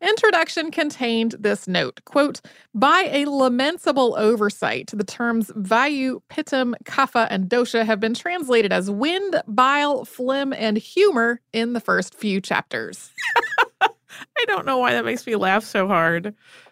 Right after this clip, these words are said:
Speaker 2: I guess part of me is like, did you realize partway through the chapters that you were doing it wrong and you couldn't walk it back? Or, uh, questions for the ages. Although prana and the three doshas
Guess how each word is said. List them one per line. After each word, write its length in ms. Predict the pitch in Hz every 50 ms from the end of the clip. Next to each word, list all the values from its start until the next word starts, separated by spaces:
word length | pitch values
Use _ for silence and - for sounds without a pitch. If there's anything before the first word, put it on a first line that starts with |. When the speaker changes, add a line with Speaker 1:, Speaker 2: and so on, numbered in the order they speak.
| _ _ _
Speaker 2:
I 80 | 233 247
guess 180 | 240 311 285
part 240 | - - 254 262 277
of 80 | 269 247
me 120 | 254 240
is 180 | 226 240 226 220
like, 480 | 208 196 196 190 185 - - - _ _ _ _ _ 208
did 220 | 208 247 254 202 220
you 100 | 226 220
realize 440 | 226 247 247 254 247 240 269 254
partway 380 | - - 302 240 226 170 208 202
through 260 | 202 - 254 269 294
the 100 | 339 370
chapters 640 | 370 - 330 311 311 - 330 320 320 339 320 - -
that 280 | 320 269 262 - -
you 100 | 269 285
were 100 | 277 285
doing 240 | 262 294 302 294 285
it 100 | 285 -
wrong 360 | - 269 262 262 262 262 262
and 120 | 262 240 233
you 60 | 233
couldn't 260 | - - 226 226 220
walk 220 | 190 220 220 220 -
it 100 | - -
back? 460 | 233 247 262 254 240 269 262 - -
Or, 240 | 190 170 175 185 - _ _
uh, 160 | 214 196 185 - _ _ _ _ _ _ _ _ _
questions 580 | - - 208 220 208 - - 220 202 214 -
for 100 | - 226
the 100 | 202 190
ages. 640 | 165 147 147 - 139 139 - - - - - - - _ _ _ _ - - - - - _ _ _ _ _ -
Although 280 | 247 277 320 370 381
prana 580 | 370 - - 330 311 302 277 240 202 190 196 190
and 120 | - 208 208
the 60 | 214
three 220 | 214 - 233 233
doshas 480 | 185 202 196 196 - - 190 180 175 160